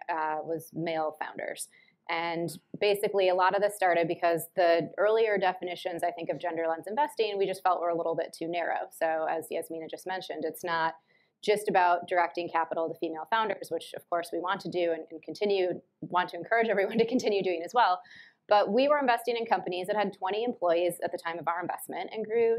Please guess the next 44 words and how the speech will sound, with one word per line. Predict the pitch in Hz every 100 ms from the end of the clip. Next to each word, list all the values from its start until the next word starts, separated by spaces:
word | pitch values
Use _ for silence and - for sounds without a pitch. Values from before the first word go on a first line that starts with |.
| 226
to | 240
seven, | - 175 180 190
eight | 165 175
hundred, | 185 196 185
a | -
thousand | 147 175 175
employees. | 175 160 - 262 151 135 - - _ _ _ _
And | 185 180 175 175 175 -
we | 170 208 226 233 220
wanted | 180 190 185 175 -
to | 185 175 170 170 170 - _ -
come | - 214
up | 214
with | 208 196
a |
way | 180 190 190 180 185
to | 185 180 175 175 -
embed | 180 180 185 180
gender | 190 180
equity, | 175 180 170 170
empower | 165 - 180 180 180
women | 180 175
in | 165
these | 165 254 -
companies, | 156 - - - -
and, | 175 165 165
you | 165
know, | 170 165
not | 180 180
ignore | 160 165 208 175 165
the | - _ -
ninety-five | 160 160 160 -
percent | 156 170
of | 151
the | -
pipeline | 165 165 160
companies | 151 156 - - -
we |
were | -
seeing. | - 160 - -
So | 135 -
how | 170
can | 170 180
we, | 170 165 160